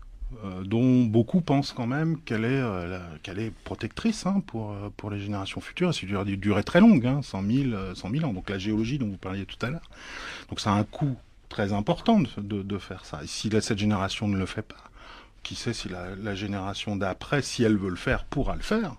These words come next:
C'est pas, c'est pas du tout certain d'un point de vue, euh, économie. Et donc moi, ça me paraît quand même une solution, euh, comme vous le dites, c'est un débat important. Euh, il me semble tout à fait éthique et raisonnable de dire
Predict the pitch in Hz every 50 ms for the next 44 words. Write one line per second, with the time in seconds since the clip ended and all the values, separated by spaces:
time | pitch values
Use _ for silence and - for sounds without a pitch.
0 | - - - - - - 131 - - 170 - - - 117 104 107 110 107 - 92
1 | - 98 85 - - 196 208 208 - - - - - - - - 101 92 - -
2 | 92 92 87 92 92 90 87 90 87 80 73 76 76 71 78 78 78 78 - -
3 | 87 95 104 143 202 214 - - - - - - - - - - - - - -
4 | - 98 104 165 175 - 208 185 - - 151 131 123 - 143 143 135 139 131 -
5 | - 120 120 113 107 101 101 101 101 - - 117 104 107 104 - - - 131 120
6 | 117 110 101 85 87 95 92 95 92 98 95 90 85 80 82 - - - - -
7 | - - - - - - 123 110 117 131 131 127 143 196 202 - - - - 110
8 | 107 104 107 101 104 101 98 95 95 90 90 92 95 95 98 101 98 - - -
9 | - - - 139 151 190 208 208 196 156 110 104 104 104 110 104 104 101 104 -
10 | - - 123 113 101 - - 139 - - 127 113 - - - - 127 120 117 110
11 | 101 80 85 107 101 - - - 143 131 - 117 104 101 101 95 107 120 156 180
12 | 180 135 110 113 123 160 165 -